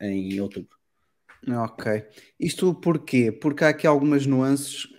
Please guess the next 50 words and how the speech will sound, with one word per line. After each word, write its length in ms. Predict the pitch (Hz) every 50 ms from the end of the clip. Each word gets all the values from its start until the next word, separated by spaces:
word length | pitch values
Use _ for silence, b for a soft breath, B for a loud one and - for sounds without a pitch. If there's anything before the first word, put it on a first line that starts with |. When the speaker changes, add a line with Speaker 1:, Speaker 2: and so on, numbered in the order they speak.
| - - -
Speaker 2:
que 400 | - - 131 127 123 123 123 120 -
é 100 | 120 120
pre-, 180 | 123 - 135
era 140 | 113 127 127
preciso 340 | 123 - - - 117 - -
te-, 180 | _ - 120 107
ter 220 | - - 135 123
em 120 | 117 113 110
conta, 360 | - 113 113 113 - 123 107
mas 200 | 110 127 131 127
houve 180 | 151 147 135 147
muitos 320 | 147 143 143 139 139 -
meios 260 | - 143 139 135 135 135
de 80 | -
comunicação 440 | - 139 135 127 127 131 131 - 120
a 40 | 113
divulgar 440 | 110 110 113 113 113 113 117 120 113
isto 320 | 113 110 - - - _ _ -
da 100 | 113 113
forma 480 | - - 131 127 123 117 110 104 98 - - - - _ _ _
como 160 | - 113 110 110
eu 40 |
expliquei 520 | 107 - - - 120 123 - 113 107 110 110
inicialmente 720 | 110 107 110 107 - - 120 113 110 110 113 120 127 - b b b b b b b b b b -
e 80 | 127
que 60 | 123
dá 140 | 127 139 135
toda 340 | 135 - 139 135 131 135 135
a 40 | 131
sensação 460 | 135 - 135 131 127 127 - 139 131
de 80 | 131 -
ser 160 | - 160 135
isso, 220 | 139 139 - -
não 60 | 110
é? 60 | 110 113
Portanto, 320 | - _ _ - 104 101
de 60 | -
ser 180 | - - 113 110
alguma 260 | 107 113 117 117 120
Speaker 1:
Uhum. 60 | 117
Speaker 2:
coisa 180 | 117 117 113 117
da 260 | 107 117 117 123 127
Apple, 300 | 127 127 131 131 131 135 135 b b b b b b b _ -
eh, 340 | 120 123 127 127 123 123 -
a 40 | -
explicar, 800 | 127 - - _ - 127 127 127 - 135 127 127 127 127 123 120
eh, 220 | 117 117 120 110
como 260 | - - - 120 117 120
é 80 | 120
que 340 | 120 - - - 123 120 117